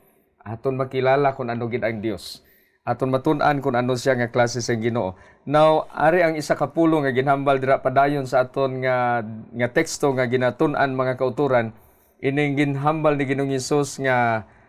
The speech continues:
ah, "Kay ako mapainubuson kag malulo sang tagipusoon kag makakita kamo sang kapahuwayan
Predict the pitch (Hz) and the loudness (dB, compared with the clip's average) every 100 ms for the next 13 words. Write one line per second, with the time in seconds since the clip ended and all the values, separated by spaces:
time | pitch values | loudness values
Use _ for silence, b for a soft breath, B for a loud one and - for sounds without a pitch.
0 | b b - 123 127 127 - 139 127 - | b b -4 2 2 2 2 2 4 2
1 | 151 170 185 175 143 135 135 131 127 151 | 2 4 4 2 0 0 0 0 0 0
2 | 151 135 135 135 139 135 147 131 139 131 | 0 0 0 0 0 2 0 2 -2 -2
3 | 135 127 135 127 160 165 151 139 123 120 | -4 -4 -4 0 2 2 0 -2 -2 -4
4 | 123 156 151 147 - 135 143 165 160 135 | -6 -4 0 0 2 0 2 0 0 -2
5 | 127 123 123 120 120 120 139 160 170 | -4 -2 -2 0 0 4 4 4 0